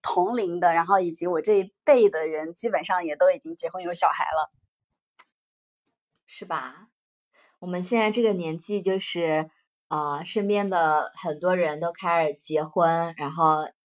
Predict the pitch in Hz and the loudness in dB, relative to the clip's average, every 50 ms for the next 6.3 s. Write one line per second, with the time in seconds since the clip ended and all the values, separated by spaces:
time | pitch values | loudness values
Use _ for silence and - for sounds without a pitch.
0 | _ _ - - - 151 151 151 170 190 185 175 170 160 - 208 180 175 180 190 | _ _ -14 -4 -2 0 0 0 0 0 -2 -2 -2 -4 -4 -2 -2 -2 -4 -6
1 | - - 147 135 95 95 98 - 92 - _ _ _ _ _ _ _ - 139 143 | -8 -8 -6 -4 -2 0 0 -2 -2 -4 _ _ _ _ _ _ _ -6 -6 -6
2 | 147 160 143 143 - - - 202 190 175 156 - - _ _ _ _ _ _ _ | -4 -4 -6 -6 -6 -4 0 2 2 2 2 -2 -6 _ _ _ _ _ _ _
3 | _ _ - - - 302 240 214 214 - 233 196 180 170 160 160 160 156 156 175 | _ _ -2 0 2 4 4 2 2 2 2 4 4 2 0 -2 -4 -4 -4 -8
4 | 175 170 165 - - 180 170 165 165 165 165 _ - 226 226 214 202 - 220 202 | -10 -10 -10 -8 -6 -4 -2 -2 -2 -4 -6 _ 0 2 2 2 2 0 0 -2
5 | 190 190 190 - 175 165 160 160 160 143 135 135 139 151 160 160 - 170 156 151 | -2 -2 -2 -2 0 0 0 0 2 2 2 2 0 -4 -10 -6 -2 0 0 0
6 | 147 143 143 147 151 | 0 0 -2 -4 -6